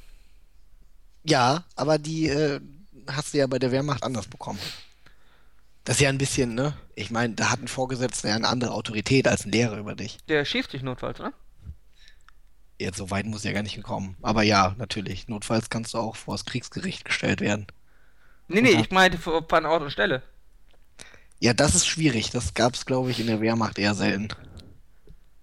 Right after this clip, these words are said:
Speaker 2: Wie, ich durfte als Offizier doch die, meine, äh, Untergebenen erschießen?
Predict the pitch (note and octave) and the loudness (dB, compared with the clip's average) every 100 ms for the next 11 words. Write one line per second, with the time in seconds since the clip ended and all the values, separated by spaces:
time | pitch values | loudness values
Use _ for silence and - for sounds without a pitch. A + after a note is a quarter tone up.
0 | - - - D3 E3 D3+ - F3+ F3 F3+ | -20 -14 -6 0 2 2 4 2 6 6
1 | - E3 - E3 E3 - - F3+ F3 E3+ | 8 8 6 -2 -2 6 8 10 8 4
2 | - D#3+ D#3 D3+ C#3 - - B2 - C3+ | -2 2 4 6 4 0 -2 -2 0 -2
3 | C3+ E3 C4+ B2 B2 - C3+ B2+ | 0 0 2 0 0 -4 -10 -12